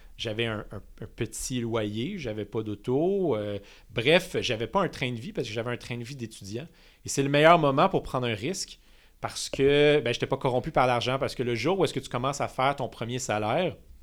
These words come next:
ben, tu commences à aller au restaurant plus. Tu vas commencer à prendre des, des, des meilleurs plats, euh,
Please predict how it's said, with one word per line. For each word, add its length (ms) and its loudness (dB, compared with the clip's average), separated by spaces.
ben, 260 -2
tu 260 -12
commences 480 -6
à 60 -2
aller 340 -2
au 100 -2
restaurant 540 -6
plus. 380 -4
Tu 80 -16
vas 120 -6
commencer 680 -4
à 180 -6
prendre 460 -8
des, 260 -10
des, 300 -16
des 100 -14
meilleurs 680 -8
plats, 360 -8
euh, 340 -8